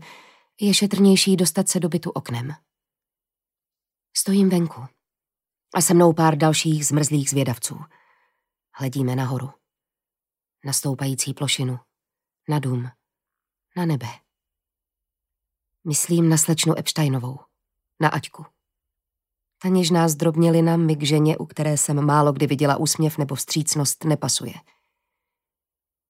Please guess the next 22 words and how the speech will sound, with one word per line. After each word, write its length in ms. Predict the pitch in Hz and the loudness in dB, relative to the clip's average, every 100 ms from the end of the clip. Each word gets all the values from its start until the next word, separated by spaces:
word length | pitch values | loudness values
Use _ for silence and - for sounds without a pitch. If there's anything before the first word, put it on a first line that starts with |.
| _ _ | _ _
Je 140 | 190 | -6
poslední, 760 | 165 202 - 202 190 196 185 165 | -2 -2 2 2 6 6 4 0
kdo 200 | 160 170 | -2 -2
k 100 | - | -2
tomuhle 340 | 175 185 175 | 0 0 2
domu 260 | 165 170 170 | 2 2 2
celý 360 | - 185 180 | 0 -2 0
můj 220 | 180 165 143 | 2 2 0
život 360 | 156 165 160 | -2 -4 -6
patří. 440 | - 147 - 135 147 _ _ _ _ _ _ _ _ _ _ - | -8 -6 -6 -8 -14 _ _ _ _ _ _ _ _ _ _ 0
Já 160 | 220 | 2
v 40 | 202 | 4
něm 160 | 196 | 4
žiju 220 | 180 170 180 | 6 4 2
od 120 | 165 | 0
narození. 500 | 160 139 127 123 151 - - _ _ _ | 0 0 -2 -6 -10 -18 -20 _ _ _
Šestá 360 | - 170 - | 0 0 2
šedesát 520 | 170 165 151 151 139 123 | 0 0 0 -2 -4 -6
let. 220 | 113 - _ _ _ _ _ _ - | -14 -18 _ _ _ _ _ _ -4
Ona 180 | 147 131 | 0 0
ještě 320 | 131 127 - | 0 -2 -2
díl. 300 | 131 135 135 | -4 -4 -6